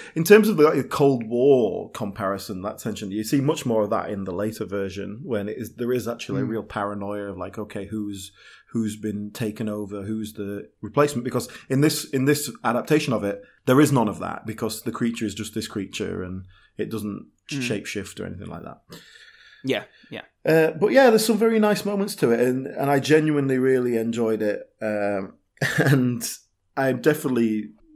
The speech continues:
Speaker 1: been generous with my feelings towards it, but that's because it's got, it's got that kind of old worldy charm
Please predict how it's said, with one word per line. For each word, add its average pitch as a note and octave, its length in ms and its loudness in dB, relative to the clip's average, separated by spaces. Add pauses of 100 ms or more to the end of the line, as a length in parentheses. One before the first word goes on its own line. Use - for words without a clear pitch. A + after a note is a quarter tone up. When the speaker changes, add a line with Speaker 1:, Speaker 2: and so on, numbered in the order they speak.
(140)
Speaker 1:
been A#2 200 0
generous A2 520 -2
with A2 100 -8
my G#2 140 -6
feelings G2 380 -6
towards F#2+ 340 -8
it, G2+ 140 -6
but G#2 120 -6
that's A2+ 280 -6
because - 400 -8
it's - 120 -12
got, - 300 -8
it's A2 100 -10
got B2+ 140 0
that A#2 140 -4
kind A2 180 -2
of G#2+ 80 -2
old G#2 300 -2
worldy G2+ 440 -6
charm F#2+ 520 -8